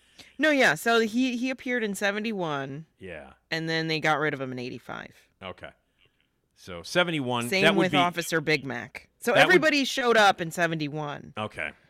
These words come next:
Speaker 2: So that's the
Speaker 1: Um,
Speaker 2: wheelhouse
Speaker 1: and
Speaker 2: for
Speaker 1: then
Speaker 2: me. I was six in seventy-one,
Speaker 1: Yeah.
Speaker 2: so that was, that was the wheelhouse. You know what I mean? Like that. I, that's why I remember all of that shit.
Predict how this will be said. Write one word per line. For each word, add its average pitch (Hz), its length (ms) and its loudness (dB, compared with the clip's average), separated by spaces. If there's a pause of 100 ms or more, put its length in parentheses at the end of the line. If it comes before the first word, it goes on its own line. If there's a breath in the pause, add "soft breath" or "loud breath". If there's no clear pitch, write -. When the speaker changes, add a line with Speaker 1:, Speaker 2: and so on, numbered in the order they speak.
Speaker 2:
So 151 120 -4
that's 165 200 4
the 156 140 2
Speaker 1:
Um, 156 40 2
Speaker 2:
wheelhouse 139 380 4
Speaker 1:
and 147 140 -2
Speaker 2:
for 139 60 -2
Speaker 1:
then 101 180 -2
Speaker 2:
me. - 60 -18 (200)
I 139 100 6
was 151 140 2
six - 320 0
in 101 60 -10
seventy-one, 87 380 -6
Speaker 1:
Yeah. 151 120 2
Speaker 2:
so 131 140 -4
that 117 120 0
was, 113 140 -6
that 131 180 4
was 120 120 -4
the 117 80 -4
wheelhouse. 92 560 -4
You 131 100 -6
know 123 60 0
what 117 40 0
I 117 40 0
mean? 110 200 -2
Like 110 140 -6
that. 117 180 2
I, 120 120 2 (100)
that's 117 180 -2
why 107 200 -2
I 92 40 0
remember 90 400 -6
all 85 180 -6
of 80 40 -14
that 73 160 -14
shit. - 220 -16